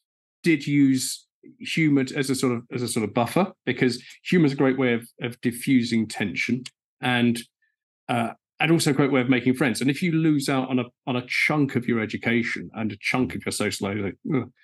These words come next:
socialization, which I did, you kind of wanna get as many shortcuts to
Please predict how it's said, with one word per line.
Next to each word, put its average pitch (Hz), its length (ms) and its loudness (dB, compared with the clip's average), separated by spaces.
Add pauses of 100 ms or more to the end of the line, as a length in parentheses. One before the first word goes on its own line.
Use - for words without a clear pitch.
socialization, 117 840 0
which 117 200 -2
I 135 160 2
did, 123 260 -6 (460)
you 143 220 2 (240)
kind 170 260 0
of 139 100 -4
wanna 135 200 2
get 131 160 -2
as 131 140 -6
many 123 140 2
shortcuts 117 540 -4
to 110 120 -8